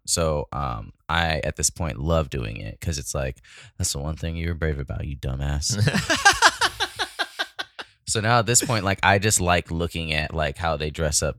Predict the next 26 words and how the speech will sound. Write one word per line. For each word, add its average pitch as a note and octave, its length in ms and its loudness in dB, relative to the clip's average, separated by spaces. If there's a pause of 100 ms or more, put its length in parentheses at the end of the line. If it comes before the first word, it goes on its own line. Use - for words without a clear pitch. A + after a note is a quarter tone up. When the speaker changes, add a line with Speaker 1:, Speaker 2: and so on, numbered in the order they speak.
Speaker 1:
the D2 120 -2
themes C#2+ 640 -6
and C#2 200 -8
everything. A1+ 440 -8
I'm G#1+ 100 -10
like, G#1 160 -10
"Oh, D#2+ 140 0
this D2+ 160 0
is - 100 -2
just - 200 -2
cool D2+ 180 -2
to A1 60 -8
look B1 240 -4
at." A1+ 320 -2
And, D2 180 -4
like, B1+ 220 -4
sometimes D#2 400 -2
I'll C2 100 -6
get - 180 -8
scared A#1+ 380 -4
when C#2 140 -8
someone C2 240 -8
jumps - 240 -4
out - 160 -4
at - 100 -10
me. - 200 -10